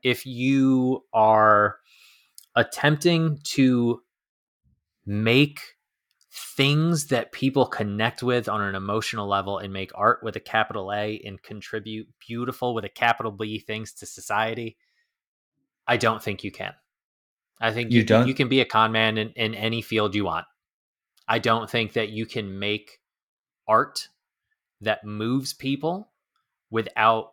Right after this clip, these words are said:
Speaker 1: an understanding of craft. Now, craft can also be expanded to, like, word craft. I'll take Damien Hirst's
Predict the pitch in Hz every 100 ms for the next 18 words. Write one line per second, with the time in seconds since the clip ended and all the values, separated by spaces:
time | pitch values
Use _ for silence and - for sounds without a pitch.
0 | _ 120 113 117 110 - 110 101 98 -
1 | 101 87 - - 117 107 - - 135 147
2 | - - _ _ _ - 139 110 _ -
3 | 139 143 131 127 - 131 127 120 - 120
4 | 107 - 110 - 101 139 190 - 98 147
5 | - - _ 113 143 185 127 131 151 135
6 | 104 131 147 - - -